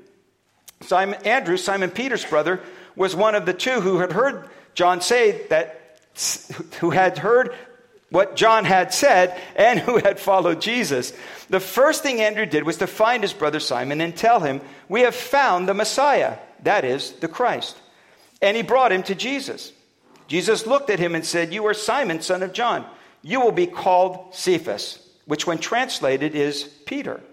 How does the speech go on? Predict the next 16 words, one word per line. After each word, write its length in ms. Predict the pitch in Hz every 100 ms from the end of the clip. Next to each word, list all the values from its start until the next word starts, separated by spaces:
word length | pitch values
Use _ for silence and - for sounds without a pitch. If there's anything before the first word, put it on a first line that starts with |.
| _ _ _ _ _ _ _ -
Next 340 | 190 254 -
day, 200 | 175 180
Jesus 320 | 165 170 170
decided 440 | 190 180 156 165 160
to 80 |
leave 200 | 151 151
for 140 | 151 175
Galilee. 560 | 165 202 202 147 120 104 - - - -
Finding 380 | - 202 226 214
Philip, 360 | - 247 226
he 60 | 190
said 280 | - 214 220
to 80 | 175
him, 200 | 170 185
"Follow 440 | - 180 180 202
me." 260 | 127 107